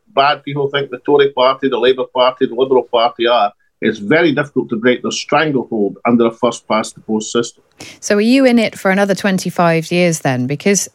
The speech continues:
Speaker 2: I mean, on a personal level, it must be quite difficult plugging away when you've been in such high office, you've had a very prominent political profile,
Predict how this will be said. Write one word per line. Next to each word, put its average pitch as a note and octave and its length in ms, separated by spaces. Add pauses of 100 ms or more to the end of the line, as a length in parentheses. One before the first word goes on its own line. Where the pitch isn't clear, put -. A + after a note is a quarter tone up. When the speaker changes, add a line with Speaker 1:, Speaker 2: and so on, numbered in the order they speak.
Speaker 2:
I - 100
mean, A3 320
on - 240
a G#3+ 80
personal A#3 460
level, C#3+ 240
it - 80
must B3 200
be A3+ 100
quite G#3+ 300
difficult F#3+ 500
plugging E3 340
away D#3 340
when D3 140
you've D#3+ 220
been F3+ 180
in E3+ 240
such - 240
high G3 200
office, D3 400
you've D#3 120
had E3 160
a - 20
very F#3+ 220
prominent E3 440
political D3+ 380
profile, D3+ 640